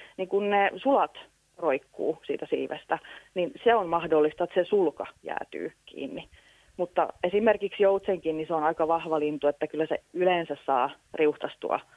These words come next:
siiven irti, mut toki sitten siinä on se vamma, joka pitää sitten erikseen arvioida, että onko se sellainen, että se voisi esimerkiksi ottaa sitten kiinni ja katsoa, että mikä sen tilanne on.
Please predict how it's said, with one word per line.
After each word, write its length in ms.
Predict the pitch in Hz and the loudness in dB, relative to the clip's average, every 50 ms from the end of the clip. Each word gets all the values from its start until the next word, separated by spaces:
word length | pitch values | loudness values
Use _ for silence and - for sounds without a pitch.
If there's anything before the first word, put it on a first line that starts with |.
| _ _ _ _ _ _ | _ _ _ _ _ _
siiven 340 | - 185 180 170 170 156 151 | 0 0 2 2 2 0 0
irti, 360 | - 156 160 160 147 - 156 - | 0 -2 0 0 -2 -2 -4 -4
mut 200 | - 160 151 - | -2 -4 -6 -4
toki 260 | - 160 - - 160 | -6 -4 -2 -2 -2
sitten 300 | - 156 - - 160 151 | -2 -4 -4 -2 -2 -2
siinä 280 | 139 160 156 156 156 123 | 0 0 -2 0 0 0
on 140 | 143 151 147 | 0 0 -2
se 140 | 170 151 | -2 0
vamma, 340 | 156 185 180 175 160 147 139 - - | 2 2 2 2 0 0 -2 -2 -2
joka 200 | - - - - | -8 -6 -4 -4
pitää 360 | - - 156 - - - 139 - | -4 -4 -4 -2 0 0 0 0
sitten 220 | - - - 143 127 | -2 -2 0 2 2
erikseen 460 | 135 131 - - - - - 50 - - - - - - _ _ _ _ _ _ | 2 0 -2 -4 -6 -6 -6 -6 -6 -10 -10 -10 -10 -10 _ _ _ _ _ _
arvioida, 540 | - - - 143 131 139 127 127 139 135 123 | -8 -6 -4 -2 0 0 0 2 2 0 0
että 260 | 120 - - - - - - _ _ - | -2 -2 -4 -6 -6 -6 -8 _ _ -14
onko 140 | - 185 - | -12 -10 -10
se 100 | - 147 | -4 0
sellainen, 460 | - 143 139 139 139 139 139 135 139 | 2 2 4 4 4 4 2 2 0
että 120 | 139 - | 0 0
se 120 | - 147 151 | -2 0 0
voisi 200 | 160 165 - - | 0 0 0 0
esimerkiksi 480 | 185 190 185 185 180 - 202 - - | -2 0 2 2 0 0 -2 -2 -2
ottaa 280 | 160 - _ - - - - | -4 -2 _ -2 -2 -2 -2
sitten 220 | - - - 147 - - | -8 -10 -10 -10 -10 -8
kiinni 300 | - 135 127 127 123 107 | -6 -4 -4 -4 -4 -4
ja 100 | 104 123 - - - - - - _ _ _ | -8 -10 -12 -16 -20 -20 -20 -20 _ _ _
katsoa, 360 | - 147 147 - - - 143 | -4 -4 -4 -2 0 0 0
että 120 | 143 - 139 | 0 0 -2
mikä 220 | 131 135 143 135 - | -4 -2 -2 -2 -2
sen 180 | 147 139 151 | -2 -4 -4
tilanne 400 | - - - - - - - - - | -4 -2 -2 0 0 0 -2 -4 -2
on. 220 | - - - 180 | -2 -2 -2 -2